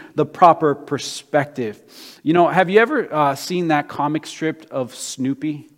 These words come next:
It's actually called the Peanuts comic strip. You got Linus, you got Charlie Brown, you got a whole bunch of, of folks and Snoopy the dog, right?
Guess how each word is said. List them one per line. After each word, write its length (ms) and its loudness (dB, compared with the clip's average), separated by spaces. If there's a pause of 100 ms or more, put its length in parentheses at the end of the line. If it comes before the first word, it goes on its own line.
(580)
It's 160 -2
actually 260 2
called 260 0
the 60 -2
Peanuts 500 -6
comic 400 -6
strip. 400 -12
You 120 -6
got 180 2
Linus, 560 0
you 60 -6
got 140 -4
Charlie 280 -4
Brown, 380 -6
you 80 -8
got 140 -2
a 40 -6
whole 160 -4
bunch 240 -6
of, 180 -8 (260)
of 140 -4
folks 440 -4
and 100 -4
Snoopy 400 -4
the 100 -4
dog, 400 -4
right? 320 -4